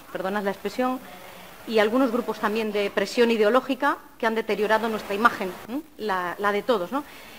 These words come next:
Y creemos firmemente que necesitamos un avance porque la realidad ha cambiado y hoy nos plantea retos muy complejos para los que debemos de estar preparadas. Ustedes los conocen mejor que nadie, ¿eh?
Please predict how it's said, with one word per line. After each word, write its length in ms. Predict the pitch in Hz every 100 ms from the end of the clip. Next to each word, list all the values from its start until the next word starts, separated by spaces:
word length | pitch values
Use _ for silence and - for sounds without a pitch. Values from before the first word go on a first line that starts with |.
| -
Y 140 | 247 262
creemos 420 | - 262 285 311
firmemente 460 | 320 294 285 285 311
que 100 | 269
necesitamos 600 | 254 254 254 285 277 254
un 100 | 240
avance 380 | 262 277 330
porque 240 | 277 240 233
la 100 | 214
realidad 420 | 214 208 220 240
ha 60 | 262
cambiado 520 | 233 220 233 269 359 381
y 140 | 233 233
hoy 100 | 247
nos 140 | 247
plantea 380 | 240 220 254 214
retos 300 | 247 220 196 - - -
muy 140 | 302
complejos 500 | 269 247 254 247 269
para 220 | - 220
los 160 | 208 -
que 80 | 202
debemos 260 | 214 226
de 60 | 208
estar 220 | - 202
preparadas. 640 | 214 180 208 254 320 349 - - - -
Ustedes 360 | 226 277 262
los 140 | 269 -
conocen 340 | 254 240 233
mejor 300 | 214 - 214
que 320 | 220 190 185
nadie, 280 | 208 233 294
¿eh? 260 | 359 -